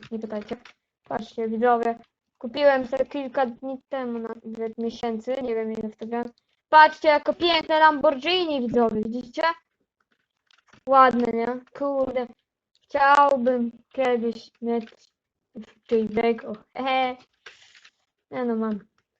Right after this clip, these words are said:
Dobra, jedziemy. O, widzicie moją rejestrację i mig jeden. No, kozak. Zobaczcie, jak to szybko jeździ, kurde.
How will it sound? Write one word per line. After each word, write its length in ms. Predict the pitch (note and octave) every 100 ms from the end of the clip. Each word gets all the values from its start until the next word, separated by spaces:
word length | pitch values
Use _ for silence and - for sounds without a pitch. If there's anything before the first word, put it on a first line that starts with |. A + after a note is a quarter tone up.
| -
Dobra, 300 | C4 C4 A#3
jedziemy. 840 | B3 D#4 C#4 D4+ D#4+ D#4+ C#4+ C#4 - _ _ _ _ -
O, 220 | - A#3
widzicie 360 | A3+ A#3+ A#3+ C4
moją 240 | B3 A#3+
rejestrację 840 | A#3+ A#3+ A#3 A#3+ A#3+ A#3+ - - A#3+ -
i 100 | A3+
mig 360 | A#3+ B3 A3 -
jeden. 640 | A3+ G#3+ A#3 A3 A3 C4+ D#4+ _ _ _ _ _ _ _
No, 220 | A#3+ A3+ A3 A#3 _ _ _ _ _
kozak. 520 | - A3+ G#3+ A3+ B3+ _ _ _ _ _ _ _ _ _ _ -
Zobaczcie, 560 | C4 C4+ D4 D4 -
jak 240 | C#4+ C#4 _
to 300 | E4+ E4 D#4+
szybko 500 | - F4+ F4+ F4+ F4
jeździ, 680 | F4+ F4+ F4 A#3+ C4 A#3+
kurde. 600 | - A#3 A3 G#3 G#3+ G#3